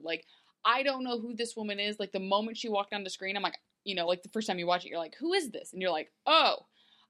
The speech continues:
I'm scared and afraid of this person." Uh, and, yeah, she, <laughs> she,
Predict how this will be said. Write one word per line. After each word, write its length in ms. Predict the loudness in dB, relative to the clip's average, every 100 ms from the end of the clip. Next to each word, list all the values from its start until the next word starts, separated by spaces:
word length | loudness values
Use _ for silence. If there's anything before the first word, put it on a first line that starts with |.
| 2
I'm 300 | 2 2 -6 _
scared 680 | -8 -8 -4 0 2 2 2
and 100 | 0
afraid 300 | 0 2 2
of 140 | 0
this 120 | -6
person." 540 | -2 -2 -2 -4 -4 -8 _ _ _ _ _ _ _
Uh, 500 | 4 8 8 8 6 2 -2 2
and, 420 | 4 4 0 -4
yeah, 260 | 0 2 2
she, 440 | -4 -6 -4 -6 -6 _ _ _
<laughs> 300 | _ _ _
she, 720 | -4 -4 -4 -4 -4 -2 -4